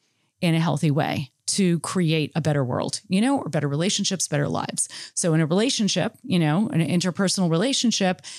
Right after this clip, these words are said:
if you notice you're feeling angry, ah, okay, something's going on here. What am I not,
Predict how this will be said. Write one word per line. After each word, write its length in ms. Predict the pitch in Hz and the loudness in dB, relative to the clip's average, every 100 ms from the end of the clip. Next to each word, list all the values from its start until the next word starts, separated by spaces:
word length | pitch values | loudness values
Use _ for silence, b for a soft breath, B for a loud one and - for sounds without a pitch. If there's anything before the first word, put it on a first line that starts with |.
| B B B | B B B
if 80 | |
you 80 | 190 | 0
notice 320 | 175 185 208 | 2 2 0
you're 120 | 208 180 | 0 0
feeling 340 | 185 147 - | 2 2 2
angry, 520 | 269 294 208 160 156 - | 2 2 2 0 -2 -4
ah, 340 | 240 247 - - _ _ _ _ _ | -2 -2 -6 -18 _ _ _ _ _
okay, 420 | - 247 208 190 170 | -6 -2 -2 -2 -4
something's 480 | - 214 208 202 - | -2 -2 0 0 2
going 240 | 185 160 | 2 4
on 160 | 147 143 | 2 2
here. 360 | 165 117 180 - | 0 0 -4 -4
What 120 | 175 | 0
am 100 | 202 | 2
I 120 | 208 202 | 4 4
not, 340 | 180 165 - | 2 0 -4